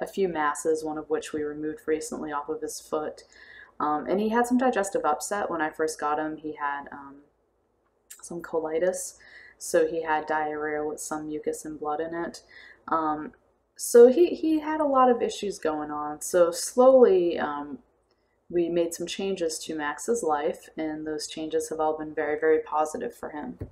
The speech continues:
In addition to treating Max's thyroid and Cushing's disease with medications, I also started him on a raw diet and supplemented him with Chinese herbs and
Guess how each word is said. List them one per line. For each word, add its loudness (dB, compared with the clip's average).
In 6
addition 8
to 4
treating 2
Max's 2
thyroid 8
and -4
Cushing's -4
disease -2
with 4
medications, 0
I 6
also 4
started 2
him -2
on 2
a -2
raw 4
diet -2
and -8
supplemented -4
him -8
with -6
Chinese -4
herbs -4
and -8